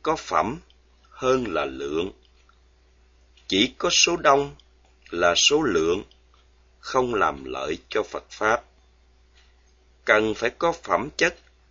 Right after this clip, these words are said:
sao cho số đông người tu tập theo giáo Pháp trở nên đẹp đẽ. Hành giả nên có đầy đủ sáu phẩm tính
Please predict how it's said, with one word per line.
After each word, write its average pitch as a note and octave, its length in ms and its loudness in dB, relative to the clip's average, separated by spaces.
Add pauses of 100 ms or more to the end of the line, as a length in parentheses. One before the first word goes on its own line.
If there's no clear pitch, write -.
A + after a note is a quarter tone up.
(100)
sao C#3 360 4 (100)
cho C3 340 4 (420)
số E3 380 4
đông C3 420 2
người D#2+ 260 0 (160)
tu C#3+ 320 0
tập E2 220 0 (520)
theo C3 180 2
giáo B2 340 2
Pháp C#3 340 0 (760)
trở E2+ 260 4
nên A2+ 400 0 (500)
đẹp C2+ 260 -4 (120)
đẽ. C#2 320 -6 (2250)
Hành D3 320 -2
giả G2+ 260 4
nên C#3 320 2 (100)
có F3 120 0
đầy F2 360 2
đủ F2+ 340 0 (240)
sáu D3+ 380 2
phẩm G#2 320 -6
tính D3 360 -4